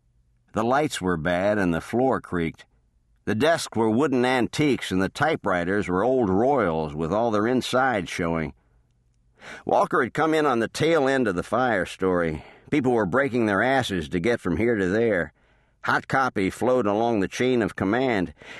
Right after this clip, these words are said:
and all of it seemed to be funneled through a single rewrite man named Woodford.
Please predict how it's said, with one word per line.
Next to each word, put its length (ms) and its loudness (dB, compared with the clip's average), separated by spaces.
and 120 0
all 160 2
of 80 2
it 80 -4
seemed 240 2
to 60 0
be 120 2
funneled 460 0
through 220 2
a 60 2
single 460 2
rewrite 540 2
man 360 0
named 420 0
Woodford. 580 -2